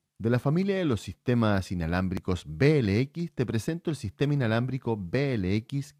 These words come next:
catorce R S M treinta y cinco, que te permite desconectarte de los cables e incluye el micrófono de diadema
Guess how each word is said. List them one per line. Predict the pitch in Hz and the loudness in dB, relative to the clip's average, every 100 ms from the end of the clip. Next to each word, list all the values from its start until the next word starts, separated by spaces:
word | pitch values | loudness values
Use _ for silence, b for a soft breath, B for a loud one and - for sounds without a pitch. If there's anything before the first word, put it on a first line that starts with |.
| _ | _
catorce | 76 71 87 85 87 87 | -10 -6 -4 -4 -2 0
R | 95 113 107 b b b b - | 0 -2 -6 b b b b 0
S | 180 - 151 | 0 2 2
M | 160 156 | 2 0
treinta | 139 143 | -2 -2
y | 151 | -2
cinco, | 139 104 90 110 | -2 -2 -2 -4
que | 117 | -4
te | 95 | -4
permite | 82 90 101 98 95 78 | -2 0 0 0 0 -2
desconectarte | 65 73 - 73 65 - 123 139 139 | -4 -8 -6 -8 -6 -2 -2 -2 -4
de | 120 | -2
los | 87 - | -4 0
cables | 139 147 180 196 - _ _ _ _ | 2 2 0 -6 -12 _ _ _ _
e | 98 | -4
incluye | 98 90 117 127 127 | -4 -2 0 2 2
el | 113 | 2
micrófono | 82 - 104 - 110 90 | 0 0 -2 0 -2 -2
de | 67 65 | -6 -8
diadema | 65 110 92 110 113 117 | 0 2 2 2 0 -2